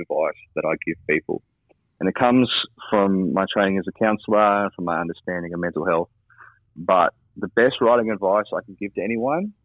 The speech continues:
is to, um, get heaps of sleep, exercise,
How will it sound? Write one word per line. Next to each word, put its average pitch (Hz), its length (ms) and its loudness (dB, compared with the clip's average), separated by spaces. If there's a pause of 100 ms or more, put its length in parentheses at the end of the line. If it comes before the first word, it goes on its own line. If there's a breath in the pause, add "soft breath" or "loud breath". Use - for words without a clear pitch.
(280)
is 95 180 -4 (240)
to, 92 480 0 (1040)
um, 87 640 -2 (1000)
get 110 160 4
heaps 113 240 4
of 139 80 4 (100)
sleep, 117 280 4 (1040)
exercise, 101 720 2